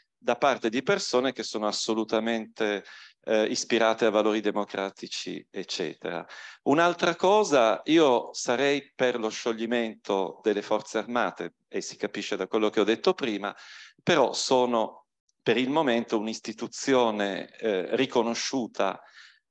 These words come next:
anche dalla Costituzione. Infatti io quando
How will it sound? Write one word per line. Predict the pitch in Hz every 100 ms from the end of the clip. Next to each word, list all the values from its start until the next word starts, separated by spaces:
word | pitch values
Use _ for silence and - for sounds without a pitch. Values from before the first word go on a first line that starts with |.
| _
anche | 147 147 101 - - 90 - _
dalla | - 120 101 95
Costituzione. | - 107 - 156 202 - 143 147 123 113
Infatti | 131 120 - 123 - 107 104
io | 139 123 90 85
quando | - 127 113 98 87 92 82